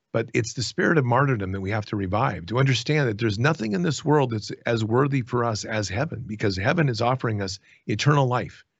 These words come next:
This world is our trial, our refinement. We have to stand boldly in these hours, and we have to do the harder walk, the greater thing.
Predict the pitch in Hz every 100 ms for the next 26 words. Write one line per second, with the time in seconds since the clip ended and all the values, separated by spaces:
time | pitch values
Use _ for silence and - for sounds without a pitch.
0 | - 123 135 139 151 139 135 113 120 117
1 | - 123 110 92 101 120 110 - 127 120
2 | 82 104 120 123 117 - - 120 117 104
3 | 127 165 160 143 - - - 156 151 135
4 | 117 110 120 127 110 - - _ - 113
5 | 113 120 117 107 104 127 131 127 - -
6 | - - - 95 135 127 110 92 82 80
7 | - 120 120 135 123 - 80 -